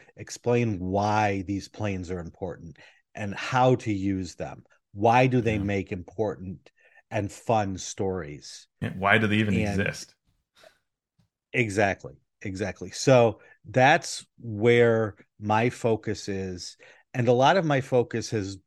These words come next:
Speaker 1: recently has been on sort of beginning D Ms and beginning players and how to bring new people, both players and D Ms, into the game.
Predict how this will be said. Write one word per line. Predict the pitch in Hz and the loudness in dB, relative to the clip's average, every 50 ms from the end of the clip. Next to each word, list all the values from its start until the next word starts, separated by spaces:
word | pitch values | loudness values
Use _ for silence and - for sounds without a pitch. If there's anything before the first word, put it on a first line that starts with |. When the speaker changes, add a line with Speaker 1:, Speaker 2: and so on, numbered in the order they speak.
| _ _ _ _ _ _ _ - - - | _ _ _ _ _ _ _ -14 -14 -10
Speaker 1:
recently | 117 117 131 139 135 135 - 131 98 110 113 101 | -2 0 2 2 2 0 -2 -4 -4 -4 -4 -4
has | 95 107 98 | -4 -4 -6
been | 85 - 113 110 107 | -4 -4 -4 -2 -2
on | 107 101 98 | -4 -6 -8
sort | 90 - - 113 104 | -6 -6 -6 -4 -4
of | 95 82 - 87 | -6 -8 -10 -10
beginning | 113 110 101 - - 120 113 110 110 110 101 | -10 -10 -8 -4 -2 -2 0 0 -2 -2 -2
D | 95 104 98 98 | -2 -2 -2 -2
Ms | 101 98 95 95 95 90 87 | -4 -4 -6 -8 -8 -10 -12
and | 98 95 87 | -12 -12 -12
beginning | - 98 95 - - 110 104 101 98 90 87 | -12 -16 -16 -12 -8 -8 -8 -6 -8 -10 -12
players | - _ - 92 92 90 82 71 - - - - - _ _ _ _ - - - - _ _ _ _ _ | -12 _ -8 -8 -8 -8 -8 -12 -14 -16 -18 -20 -20 _ _ _ _ -20 -20 -20 -20 _ _ _ _ _
and | - 117 113 104 101 104 95 87 - - | -10 -10 -8 -8 -8 -10 -12 -14 -16 -16
how | - - - - - 120 120 120 | -14 -12 -6 0 2 4 4 4
to | 110 113 | 2 -2
bring | 87 - - 110 113 113 110 107 104 101 | -4 -4 -2 -2 0 0 0 0 0 0
new | 104 110 113 117 113 | 0 0 0 0 -2
people, | 110 - - - 120 113 - - 104 98 90 | -2 -6 -10 -10 -10 -8 -6 -6 -6 -6 -6
both | 80 98 95 92 - - - - _ | -6 -8 -8 -8 -10 -16 -20 -20 _
players | - - 113 107 104 107 107 95 92 | -10 -6 -4 -2 -2 -2 -4 -4 -6
and | 95 95 | -8 -8
D | 90 104 95 98 | -6 -6 -6 -6
Ms, | 95 92 92 82 87 | -6 -8 -8 -10 -10
into | 98 98 90 95 | -10 -10 -10 -10
the | 80 87 | -12 -12
game. | 80 78 101 98 98 101 110 120 123 | -10 -8 -8 -6 -6 -6 -8 -8 -10